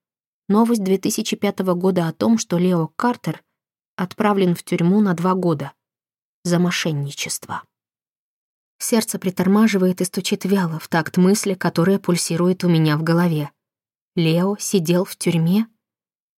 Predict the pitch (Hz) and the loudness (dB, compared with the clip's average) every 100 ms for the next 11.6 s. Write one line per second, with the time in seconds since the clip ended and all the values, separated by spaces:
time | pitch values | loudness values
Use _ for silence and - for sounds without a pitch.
0 | - 214 214 240 226 196 202 202 226 208 | -4 -2 0 0 2 2 0 0 0 2
1 | 180 185 185 202 190 - 175 170 214 285 | 2 4 2 0 -2 -2 -2 2 2 4
2 | 233 175 165 160 156 - _ _ _ - | 4 2 0 0 -2 -6 _ _ _ -12
3 | - 208 214 214 190 175 208 220 208 202 | 0 4 6 6 2 2 2 2 2 0
4 | 202 214 226 - 208 202 180 170 208 202 | 0 -2 -4 -6 -4 -2 -4 -2 -4 -4
5 | - 208 180 202 - - 202 - 208 - | -2 0 0 -4 -4 -6 -4 -6 -6 -2
6 | 220 - - 165 165 170 165 190 226 - | -2 -2 -4 0 0 0 2 2 0 -4
7 | 165 _ _ _ - - 220 233 226 190 | -10 _ _ _ -18 -2 2 2 0 -6
8 | - 208 240 233 185 170 190 196 185 170 | -4 -2 2 2 2 2 2 2 0 0
9 | - 165 - 202 180 - 160 - 196 196 | 0 -2 0 -4 -2 -4 -4 -2 0 0
10 | 175 165 160 165 151 165 175 165 165 170 | 0 -2 -2 -2 -2 0 2 2 0 -6
11 | - - 156 143 139 | -8 -6 -4 -4 -8